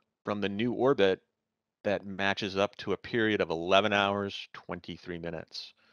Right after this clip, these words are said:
Again, over here from October fourth, eleven hours, twenty-three minutes. So that means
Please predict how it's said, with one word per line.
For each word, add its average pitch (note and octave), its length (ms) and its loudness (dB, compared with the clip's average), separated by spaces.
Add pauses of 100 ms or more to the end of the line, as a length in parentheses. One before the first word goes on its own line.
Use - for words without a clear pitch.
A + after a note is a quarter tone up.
(540)
Again, F#2 280 -2
over F2+ 160 -2
here G2 480 6
from F#2 200 -8
October E2+ 360 -6
fourth, G#2+ 480 4
eleven F2+ 340 2
hours, F#2 400 2
twenty-three F2 560 -8
minutes. F2 560 -8 (1120)
So A#2 160 2
that A2 380 6
means C3 880 4